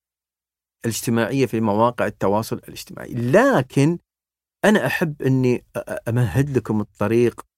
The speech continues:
كما ينقال بساط أحمدي. عالم التواصل الاجتماعي عالم في الغالب خداع.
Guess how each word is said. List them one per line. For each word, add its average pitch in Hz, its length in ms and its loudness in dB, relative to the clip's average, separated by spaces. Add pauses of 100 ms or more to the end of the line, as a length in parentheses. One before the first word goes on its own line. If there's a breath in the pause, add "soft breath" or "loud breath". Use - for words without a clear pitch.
(140)
كما 110 200 -2
ينقال 110 320 -2
بساط 104 400 -10 (140)
أحمدي. - 480 -14 (680)
عالم 107 460 0
التواصل 101 960 -4
الاجتماعي 101 920 -8
عالم 104 840 0
في - 200 -2
الغالب 95 800 0 (460)
خداع. 92 1300 0